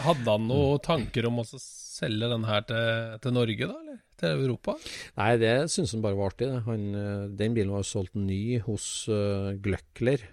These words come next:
Speaker 2: eh, dealership, eh, den, og bruktimportert til U S A, den bilen.
Speaker 1: Ja.
Speaker 2: I hvert fall så, så han synes det var stas, han, å sende tilbake dit.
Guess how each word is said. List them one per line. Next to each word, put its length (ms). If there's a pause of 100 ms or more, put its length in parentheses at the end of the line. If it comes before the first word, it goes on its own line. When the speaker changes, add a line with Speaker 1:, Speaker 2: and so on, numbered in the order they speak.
(120)
Speaker 2:
eh, 560
dealership, 680 (100)
eh, 680
den, 260
og 400
bruktimportert 760
til 160
U 40
S 140
A, 120 (120)
den 160
bilen. 180 (220)
Speaker 1:
Ja. 160
Speaker 2:
I 760
hvert 160
fall 160
så, 880
så 320
han 160
synes 240
det 140
var 100
stas, 300
han, 180
å 100
sende 280
tilbake 420
dit. 320